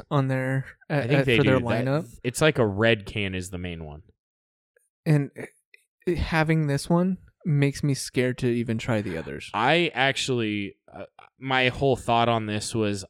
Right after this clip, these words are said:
Speaker 2: I wish we had the red can.
Speaker 1: Just because that's their flagship?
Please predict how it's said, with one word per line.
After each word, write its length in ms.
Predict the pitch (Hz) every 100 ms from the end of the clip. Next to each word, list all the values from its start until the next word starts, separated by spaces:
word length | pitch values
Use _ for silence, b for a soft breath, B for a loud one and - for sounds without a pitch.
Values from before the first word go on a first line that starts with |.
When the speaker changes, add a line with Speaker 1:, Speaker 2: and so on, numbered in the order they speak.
| -
Speaker 2:
I 160 | 113 104
wish 540 | 98 107 117 - -
we 160 | 104 95
had 260 | 104 90
the 80 | 87
red 280 | 92 85 -
can. 260 | 78 76 - _ _ _ _ _ _ _ -
Speaker 1:
Just 220 | 131 -
because 220 | 123 123
that's 200 | 120 113
their 100 | 120
flagship? 520 | 107 113 107 - 135